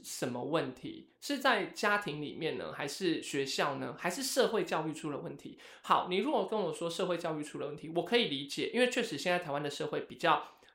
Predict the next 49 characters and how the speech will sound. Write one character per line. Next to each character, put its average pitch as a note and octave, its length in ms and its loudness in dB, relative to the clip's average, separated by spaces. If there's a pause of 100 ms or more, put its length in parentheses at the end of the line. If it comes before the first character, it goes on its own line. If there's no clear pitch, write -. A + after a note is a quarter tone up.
(100)
多 B3 240 12
元， D#3+ 280 4
比 D3 80 -4
较， G3 340 8 (180)
呃， D#3 180 4
混 C#3 300 4
杂 C3+ 240 4
一 F3+ 60 2
点， C#3 240 -2
没 G3 80 6
有 A#3 120 6
那 A#3 120 4
么 G3+ 160 4
的 D3 580 0
淳 F3+ 280 2
朴 E3+ 200 0
了， D3 280 4
已 F3+ 60 -2
经 D4+ 180 2
不 G#3+ 100 2
像 A3+ 160 4
是 A#3 80 0
过 G#3+ 160 4
去 G3+ 100 -2
台 D#3+ 180 0
湾 E3 200 2
人， C#3+ 340 0
人 D#3+ 160 4
情 D3+ 220 -2
的 C#3+ 80 -2
感 G#2+ 220 -4
觉， G#2+ 160 -4
没 D3+ 100 -2
有 F3+ 100 4
那 G#3 60 2
么 G#3 80 0
的 D3+ 100 0
淳 C#3 220 -6
朴 C3+ 140 -4
了， B2 80 0
这 C#4 120 -2
点 D#3 160 0
我 A#2+ 160 -4
可 - 140 -6
以 C#3+ 80 -2
承 - 260 -8
认。 - 240 -6 (280)
但 D4+ 180 0
是， C4 380 -2